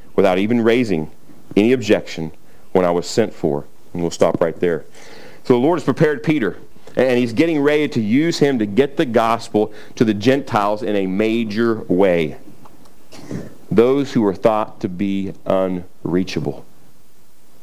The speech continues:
God's getting ready to use him. Uh, it's a pivotal point in the book of Acts, right here. All right.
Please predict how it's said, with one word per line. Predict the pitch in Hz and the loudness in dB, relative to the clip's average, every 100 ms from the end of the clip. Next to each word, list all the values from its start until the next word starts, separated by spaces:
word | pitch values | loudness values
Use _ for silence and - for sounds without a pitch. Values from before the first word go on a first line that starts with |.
| - - - | -14 -6 2
God's | 90 87 | 2 2
getting | 85 85 | 0 0
ready | 82 | 0
to | 80 | 0
use | 87 90 | -2 -4
him. | - - - - - - - - - - - | -8 -12 -14 -14 -14 -14 -14 -14 -14 -14 -2
Uh, | - 95 | 2 2
it's | 120 120 135 131 | 2 0 0 0
a | 120 | 0
pivotal | - 160 160 135 | 2 2 2 0
point | - 143 | 2 2
in | 101 | 2
the | 101 | 0
book | 104 | 0
of | 92 | 2
Acts, | 80 76 - - - | 0 -2 -8 -12 0
right | 98 104 | 0 2
here. | 87 71 - - - - - - | -2 -6 -8 -14 -12 -14 -14 -2
All | 98 | 2
right. | 98 107 | 2 0